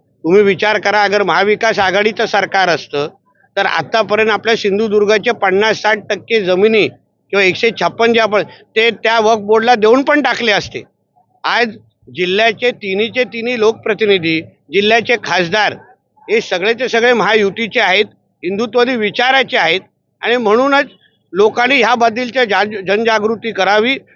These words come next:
असलेली आपली जमीन जी काय त्या यादीमध्ये आलेली आहे, आता त्या यादीच्या पलीकडे काय हे लोकांनी मस्ती केली आहे का, तेही आम्ही तपासू. पण असलेली जमिनीची बद्दल माहिती घ्यावी, कोण कुठल्या कागदावर तुमची सही घेतायत,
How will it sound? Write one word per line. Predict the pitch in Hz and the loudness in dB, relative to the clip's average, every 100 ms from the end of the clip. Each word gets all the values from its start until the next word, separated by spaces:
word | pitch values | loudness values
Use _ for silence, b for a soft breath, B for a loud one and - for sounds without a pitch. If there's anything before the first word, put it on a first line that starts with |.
| b - | b -4
असलेली | 185 202 240 254 | -4 0 0 2
आपली | 247 220 240 226 | 0 0 -4 0
जमीन | 208 247 233 165 | 0 2 0 -2
जी | 147 226 | -4 -2
काय | 254 | 0
त्या | 254 269 | 0 2
यादीमध्ये | 254 220 233 233 226 | 0 0 -2 0 0
आलेली | 202 196 226 214 | 0 0 0 0
आहे, | 151 113 _ _ _ _ 147 | -2 -6 _ _ _ _ -10
आता | 151 | -4
त्या | 202 202 220 | -4 -2 0
यादीच्या | 226 208 214 247 | 0 -2 -2 -4
पलीकडे | 202 202 233 247 247 | -2 -4 -2 0 0
काय | 247 240 | 0 0
हे | 233 | 2
लोकांनी | 240 233 240 | 0 -2 -2
मस्ती | 240 214 - 240 | 0 -2 -4 -6
केली | 240 240 | -2 0
आहे | 247 | 0
का, | 226 247 | 0 -2
तेही | - 240 294 | -2 0 2
आम्ही | 254 247 | 2 0
तपासू. | 220 214 226 214 196 208 b b | -2 -2 0 -2 -4 -12 b b
पण | 220 208 | -4 -2
असलेली | 170 - 247 269 254 | -2 0 0 2 2
जमिनीची | 226 240 254 262 | 2 2 0 0
बद्दल | 247 233 247 | 0 2 2
माहिती | 233 160 170 254 | 2 0 -2 -2
घ्यावी, | 226 220 247 277 - b _ - | 2 2 0 -2 -8 b _ 0
कोण | 220 247 277 | 4 4 2
कुठल्या | - 220 - 247 | -6 -12 -4 -2
कागदावर | 247 226 220 240 247 | 0 -2 0 2 2
तुमची | 240 240 254 | 0 -10 -12
सही | 233 214 254 | -4 -2 0
घेतायत, | 214 214 254 196 | 0 0 0 0